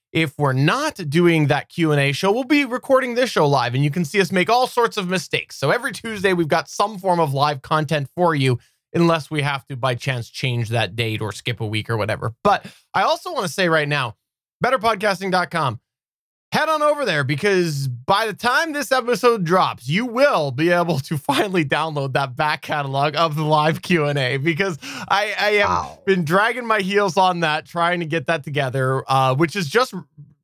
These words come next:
Speaker 1: pure laziness, if I'm being honest, because of the fact that it's unedited. The Q and A portion that will be posted to an audio podcast,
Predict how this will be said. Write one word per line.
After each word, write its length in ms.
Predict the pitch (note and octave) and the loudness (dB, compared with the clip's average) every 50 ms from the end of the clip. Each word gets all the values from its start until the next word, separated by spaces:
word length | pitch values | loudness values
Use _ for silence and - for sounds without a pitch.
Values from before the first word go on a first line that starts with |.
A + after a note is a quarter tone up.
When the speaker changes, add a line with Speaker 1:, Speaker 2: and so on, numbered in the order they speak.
| _ - | _ -18
Speaker 1:
pure 320 | - - G3+ G#3+ C4+ D#4+ | -4 0 0 0 2 2
laziness, 640 | A3+ D3+ C3 C#3+ E3+ D#3+ C#3+ C3 A2 G2 - G2+ - | 0 2 2 4 4 4 4 2 2 0 -2 -4 -4
if 140 | C3 B2+ A2 | -2 -2 0
I'm 140 | C#3+ C#3 C3 | 0 0 0
being 220 | C#3+ C#3+ C3 B2 | 0 0 0 0
honest, 380 | A#2+ B2 A#2+ G#2+ G2+ - - - | 0 0 0 -2 -4 -8 -6 -4
because 300 | D3+ C#3 C3 E3+ D#3+ D3+ | -2 0 2 2 2 2
of 60 | C#3+ | 2
the 100 | D3+ D#3 | 2 2
fact 320 | - - D3+ D#3 D#3 - | 2 0 -2 -2 -4 -2
that 220 | - D3 C#3+ C#3 - | -2 -2 -2 -2 -2
it's 220 | - F#3 F3+ - _ - | -4 -4 -6 -4 _ 0
unedited. 560 | G3 B3 C4+ C4 C4 C#4 C#4 A3 C3+ G2 - _ - | 0 2 2 2 0 0 -2 -4 -8 -10 -12 _ -8
The 80 | B2+ C3 | -8 -8
Q 340 | - - - A#3 C4+ C#4+ | -6 -6 -6 -4 -2 0
and 100 | C#4+ A#3 | 2 2
A 360 | G3 F#3+ G3 G#3 A3+ A3+ G3 - _ _ _ | 2 2 2 2 0 -2 -6 -10 _ _ _
portion 520 | - - - F#3+ G#3+ A3+ F3+ - F3+ D#3+ D3+ | -4 0 4 4 4 4 2 0 -2 0 2
that 140 | D3+ D3 | 2 2
will 120 | D#3 E3+ F3 | 2 0 -2
be 100 | G3 G3+ | -2 -4
posted 640 | F3+ - - F#3 G3 G#3 F#3+ - - C#3 A#2 A2+ B2 _ _ _ _ _ _ _ - | -4 -2 0 2 2 2 0 -2 -4 -4 -4 -4 -6 _ _ _ _ _ _ _ -2
to 420 | - G3 G#3+ A3 G#3+ G3+ F#3 F3+ - - _ _ _ - | 0 2 2 4 4 2 0 -2 -4 -8 _ _ _ 0
an 240 | D3+ D#3 D#3 D3 | 2 2 2 0
audio 720 | D3 - C#3 D#3 F3+ F3+ F3 F3 F3 E3+ E3+ E3 D#3+ C#3+ C3+ - _ _ | 0 2 2 2 2 2 2 2 4 4 4 4 4 2 -2 -4 _ _
podcast, 680 | - E3 D#3+ E3+ D#3+ C#3+ - D3 C3 A#2 A#2+ C3 - - | -2 0 0 0 0 -2 -4 -4 -2 -2 -4 -6 -6 -6